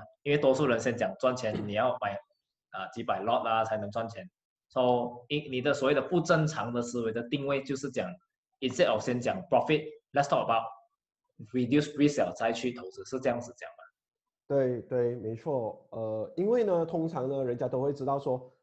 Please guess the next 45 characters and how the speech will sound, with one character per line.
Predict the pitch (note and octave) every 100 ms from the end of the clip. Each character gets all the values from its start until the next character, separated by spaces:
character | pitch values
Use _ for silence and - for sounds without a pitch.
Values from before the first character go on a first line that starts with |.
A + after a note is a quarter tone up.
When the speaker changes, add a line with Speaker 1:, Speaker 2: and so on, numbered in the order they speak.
| _
Speaker 2:
呃， | B2+ A#2 A#2 B2+
人 | D#3+
家 | E3+
都 | E3+
以 | C#3
为 | A#2+ B2+
说 | C#3
做 | C3 F3
交 | F3 C3 B2+
易 | D3 C#3+
呢， | B2+ A#2 A2+
都 | B2 A#2
一 |
定 | C3
会 | C3+
赚 | B2+ B2+ A2+
钱。 | - F#2 G2 _ -
但 | G3+
是， | A3 C#3
Speaker 1:
嗯。 | A#2+ G2
Speaker 2:
老 | A2+
实 | A2 C3+
说， | D3 C#3 -
我 | B2
们 | C3
想 | C#3+ C3
深 | B2 C#3
一 | D#3+
层 | B2+
啊， | C#3 A#2+
Speaker 1:
<clears throat> | B2+
Speaker 2:
我 | B2+
们 | D#3+
今 | F3 F3
天 | E3
做 | F3+ E3+
一 | G3+
门 | F3 A2+ A2
的 | A2
生 | A#2 A2+
意， | B2+ -
我 | A#2+
们 | C3+
把 | D#3+ A2 G#2+ G#2
forex | C3 D#3+